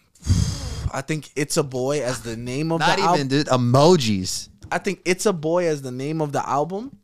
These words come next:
Speaker 1: is worse than having an album cover that is that. It's a Boy is definitely worse than Certified Lover Boy. If you name your album It's a Boy, unless you gonna talk about all these niggas being your sons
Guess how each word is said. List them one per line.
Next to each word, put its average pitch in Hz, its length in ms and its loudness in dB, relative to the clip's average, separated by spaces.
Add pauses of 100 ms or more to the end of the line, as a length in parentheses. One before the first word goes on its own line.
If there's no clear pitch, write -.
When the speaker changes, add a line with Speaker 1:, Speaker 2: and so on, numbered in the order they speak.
(160)
Speaker 1:
is 139 220 -6
worse 139 240 -2
than 131 160 -10
having 131 460 -8 (120)
an 120 120 -6 (160)
album 139 580 -2
cover 123 580 -4 (460)
that 117 140 -10
is 107 160 -14
that. 95 240 -16 (1200)
It's 190 160 -2
a 196 60 2
Boy 160 240 0
is 131 80 -4
definitely 139 340 -6
worse 120 240 -6
than 107 160 -14
Certified 107 480 -8
Lover 98 240 -8
Boy. 90 220 -20 (1900)
If 151 160 -4
you 170 120 -2
name 156 300 -2
your 139 160 -4 (420)
album 131 280 -2
It's 123 160 -10
a 120 40 -10
Boy, 117 280 -6
unless 139 260 -6
you 170 80 -12
gonna 135 180 -6
talk 139 240 -14
about 123 380 -6
all 127 200 -4
these 117 220 -10
niggas 113 400 -12
being 113 240 -10
your 95 140 -12
sons 95 600 -8